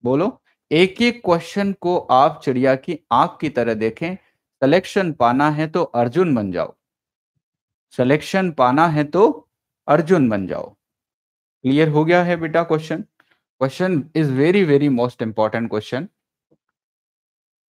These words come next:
और नाइंटी नाइन परसेंट लोग इसको गलत करेंगे, तो इसे मैं टू स्टार का सम्मान जरूर देना चाहूंगा। क्लियर हो गया है? जब भी ये सवाल आएगा तो अक्सर लोग इसको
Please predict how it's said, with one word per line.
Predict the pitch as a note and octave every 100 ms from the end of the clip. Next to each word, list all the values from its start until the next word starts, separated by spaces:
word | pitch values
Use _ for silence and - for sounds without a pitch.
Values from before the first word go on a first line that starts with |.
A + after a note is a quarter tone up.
| _ _ -
और |
नाइंटी | A#2 A#2+ D3 E3+ F#3
नाइन | B2+ A#2+ D3+ F#3
परसेंट | D#3 D3 D#3 D3+
लोग | B2 C3
इसको | C3 - B2+
गलत | A#2 D3+
करेंगे, | - C3 C3 C#3 D#3 - _ _ _ _
तो | B2+
इसे | B2 D3
मैं | D3 D3+
टू | - F#3
स्टार | F#3 C#3+ B2 B2+
का | C3
सम्मान | - A2+ G#2+ A2+ C3
जरूर | A2+ G#2+ C3+
देना | C3 B2 B2
चाहूंगा। | A#2+ A2+ A#2 D#3+ - _ _ _ _ _ _ _ _ _ _ _ -
क्लियर | B2+ C#3+
हो | C3+ C3
गया | C#3+
है? | D#3 D#3+ _ _ _ _ _
जब | C3+ D3+
भी | E3+
ये | E3
सवाल | D#3+ B2 C3+ D3
आएगा | C#3 C#3 D3 E3 E3 _ _ _ -
तो |
अक्सर | C3+ C3+ - E3+
लोग | C3+ C3
इसको | B2+ - D#3 G#3+